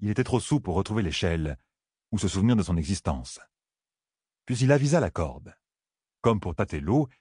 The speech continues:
il posa un pied dessus et le retira vivement. Repoussant son chapeau afin de se gratter la tête, il étudia de nouveau la corde, puis eut un grand sourire. À quatre pattes,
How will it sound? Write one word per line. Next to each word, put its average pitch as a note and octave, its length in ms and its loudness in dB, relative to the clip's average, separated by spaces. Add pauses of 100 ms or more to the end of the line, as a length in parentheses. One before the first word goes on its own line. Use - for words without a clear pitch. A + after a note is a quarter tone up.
il A2+ 140 -4
posa C3+ 280 2
un A#2 80 2
pied C#3 140 -2
dessus G2+ 420 -2
et F#2+ 60 -2
le G2+ 100 2
retira G#2+ 400 0
vivement. D2 540 -8 (1000)
Repoussant G2+ 420 0
son A2+ 120 -2
chapeau F#2+ 320 2
afin F2 160 0
de D#2+ 60 -4
se F2+ 120 -8
gratter F2+ 240 -2
la D2 120 -4
tête, C3 360 -2 (360)
il G2 140 -2
étudia C3+ 300 0
de B2+ 80 2
nouveau A#2 220 2
la F#2+ 100 2
corde, E2 500 -2 (340)
puis G2+ 100 -4
eut B2+ 160 0
un F#2 80 2
grand F#2+ 180 0
sourire. D2+ 600 -10 (1000)
À F2+ 100 -2
quatre - 300 -2
pattes, A#2+ 420 0